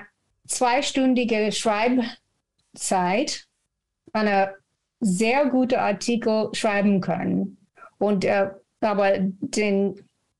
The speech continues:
Schlüssel dafür ist, dass diese zwei Stunden, dass man richtig Ruhe hat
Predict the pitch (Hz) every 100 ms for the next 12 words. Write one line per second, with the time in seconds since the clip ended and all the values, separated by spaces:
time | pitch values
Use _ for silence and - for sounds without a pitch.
0 | _ - - 381 403 233 202 196 190 214
1 | 214 233 214 214 220 208 220 - - -
2 | _ _ 220 214 208 208 - - - 214
3 | 214 220 240 220 220 220 220 196 196 208
4 | 196 185 196 196 - _ _ _ _ _
5 | 220 240 240 240 196 196 226 240 208 208
6 | 196 190 -